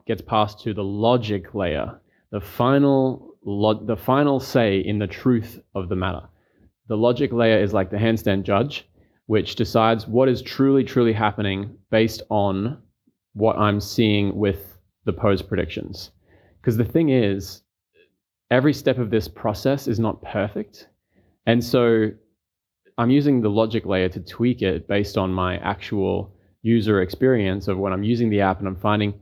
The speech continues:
where it doesn't perform very well and where logic could, could just tune it up a little bit.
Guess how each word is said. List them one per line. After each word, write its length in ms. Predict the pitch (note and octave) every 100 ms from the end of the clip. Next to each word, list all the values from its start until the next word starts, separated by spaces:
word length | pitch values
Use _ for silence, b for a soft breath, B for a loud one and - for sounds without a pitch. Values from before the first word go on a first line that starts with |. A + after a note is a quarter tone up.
| b b -
where 160 | A#2
it 40 | A#2+
doesn't 220 | A#2+ A#2
perform 380 | A2 - G#2+ G#2
very 160 | G2+
well 240 | F#2+ F#2+ F2+
and 160 | G2
where 140 | G2+ F#2+
logic 580 | G#2 A2+ G#2+ G2 -
could, 280 | - G#2 G#2 - _ _ _ _
could 120 | - F#2+
just 340 | G2+ - - _ _
tune 320 | - - D#3+
it 120 | D3
up 160 | A#2+ A#2
a 20 |
little 200 | G2 F2+
bit. 260 | F2 E2